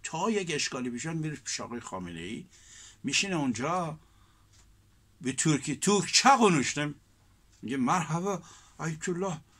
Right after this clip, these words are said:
نصر جان، نوار نیاق." بنده میگه: "من مرید شمام که، من پیرو شما."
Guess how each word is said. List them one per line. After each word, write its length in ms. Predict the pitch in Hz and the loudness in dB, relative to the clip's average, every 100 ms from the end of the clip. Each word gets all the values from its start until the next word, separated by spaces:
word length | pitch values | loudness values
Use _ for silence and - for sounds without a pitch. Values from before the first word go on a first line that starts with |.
| _ - | _ -4
نصر 320 | 165 160 185 | -2 -2 -4
جان، 340 | 175 190 180 | -4 -2 -2
نوار 320 | 170 180 196 190 | -2 0 0 0
نیاق." 380 | 190 196 190 - - - | -2 -4 -6 -12 -20 -10
بنده 600 | 123 123 113 113 180 185 156 _ _ _ _ _ _ - | -4 -4 -4 -6 -4 -4 -8 _ _ _ _ _ _ -16
میگه: 200 | 101 156 | -8 -6
"من 260 | 156 156 | -4 -4
مرید 500 | 127 107 101 160 214 | -4 -6 -6 -6 -6
شمام 480 | 208 233 202 185 156 | -6 -6 -4 -4 -6
که، 200 | - - _ _ _ _ _ _ 120 | -10 -20 _ _ _ _ _ _ -6
من 240 | 160 185 | -4 -4
پیرو 560 | 180 160 143 135 208 185 | -4 -4 -2 -4 -4 -6
شما." 360 | - 147 123 | -8 -10 -12